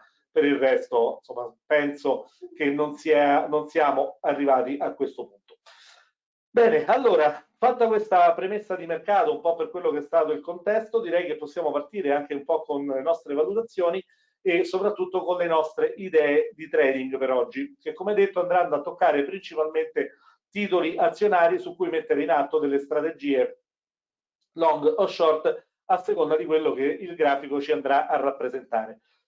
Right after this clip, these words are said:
E, caro Marco, diciamo che il certificato in sé non è, eh, emesso da Società Generale, quindi come di consueto io cerco di parlare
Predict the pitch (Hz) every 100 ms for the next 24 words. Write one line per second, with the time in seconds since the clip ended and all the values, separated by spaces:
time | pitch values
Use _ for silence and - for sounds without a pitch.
0 | _ 190 165 165 165 165 165 165 165 160
1 | 160 160 156 156 165 - 196 - - 208
2 | 233 220 185 - 170 165 165 214 214 -
3 | 165 165 - _ _ - - 175 208 202
4 | 180 - 180 185 185 208 226 196 180 180
5 | 165 - 202 196 - - _ _ _ 156
6 | 180 190 185 185 - - _ _ _ 208
7 | 196 160 175 156 180 - 160 147 139 143
8 | 139 156 139 143 151 196 180 147 165 156
9 | 139 143 139 135 135 131 131 147 151 151
10 | 139 147 139 135 - 131 127 139 139 127
11 | -